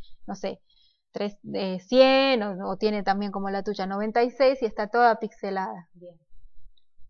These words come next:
Speaker 1: Entonces, bueno, eso es lo primero.
Speaker 2: Siempre
Speaker 1: Ahora,
Speaker 2: tiene que tener, cuanto más, mejor.
Speaker 1: entre más, mejor.
Speaker 2: Bien.
Speaker 1: ¿Por qué? Porque, o sea, entre más resolución real, porque si está pixelada es como que no puedes hacer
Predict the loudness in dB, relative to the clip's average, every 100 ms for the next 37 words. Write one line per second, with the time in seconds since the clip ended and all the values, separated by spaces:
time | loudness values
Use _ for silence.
0 | -14 -12 -12 -10 -2 0 2 0 -4 -18
1 | -20 -20 -20 -20 -18 -4 0 6 6 6
2 | 2 2 0 -6 -16 _ -20 -20 -12 2
3 | 6 8 6 2 -4 -12 -14 -14 -14 -14
4 | -16 -18 -20 -20 -20 -16 -14 -14 -12 -10
5 | -10 -10 -18 _ -20 -20 -12 -6 0 0
6 | 0 -2 -2 4 2 2 -10 -16 -20 -20
7 | -20 _ 0 2 0 0 -8 -14 -14 -16
8 | -2 2 2 4 4 2 -6 -14 -14 -6
9 | -2 2 0 -2 -6 -2 0 2 0 -2
10 | -12 -14 -6 -4 -2 -4 -2 -2 2 4
11 | 6 6 6 0 -8 -14 -14 -10 -10 -8
12 | -4 -2 -2 -2 2 6 6 6 2 -8
13 | -8 -8 -6 -4 -4 -6 -12 -10 -10